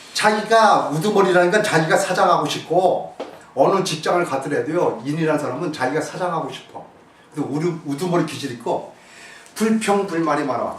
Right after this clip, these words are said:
잘해도 탈, 못해도 탈. 응. 그 요거 때문에 그런 거지.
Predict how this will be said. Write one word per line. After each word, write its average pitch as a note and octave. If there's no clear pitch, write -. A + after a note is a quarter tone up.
잘해도 B2+
탈, -
못해도 A3
탈. -
응. F#2
그 G3
요거 G3+
때문에 A3
그런 A3
거지. -